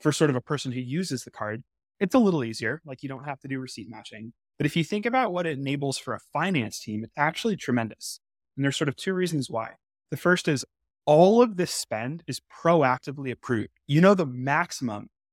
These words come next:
that you can spend on this engineering offsite when you issue the cards. Second, all of the accounting coding and context is encoded in the card. You know that this is for an engineering offsite. You don't have to go in and manually click.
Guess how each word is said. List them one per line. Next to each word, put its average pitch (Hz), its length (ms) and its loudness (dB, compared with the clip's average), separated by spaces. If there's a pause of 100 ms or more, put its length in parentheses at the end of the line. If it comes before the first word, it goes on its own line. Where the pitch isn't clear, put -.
(420)
that 135 120 -2
you 139 100 2
can 127 120 0
spend 131 260 -2
on 123 80 -6
this 123 160 -6
engineering 120 480 -4
offsite 139 440 -4
when 127 100 -8
you 123 80 -8
issue 120 220 -8
the 127 80 -14
cards. - 400 -12 (580)
Second, 151 420 2 (300)
all 196 280 4
of 185 80 -2
the 170 100 -6
accounting 160 480 -8
coding 123 300 -12
and 107 100 -16
context 151 600 -10
is 117 100 -12
encoded 123 380 -10
in 113 100 -8
the 107 60 -12
card. 113 260 -10 (160)
You 143 180 4
know 147 200 4
that 156 100 -6
this 143 160 -8
is 135 80 -14
for 131 100 -8
an 123 60 -4
engineering 120 480 -4
offsite. 139 400 -4
You 127 100 -8
don't 123 120 -8
have 127 100 -4
to - 100 -12
go 123 140 -4
in 120 80 -4
and 113 100 -6
manually 110 380 -4
click. 143 320 -4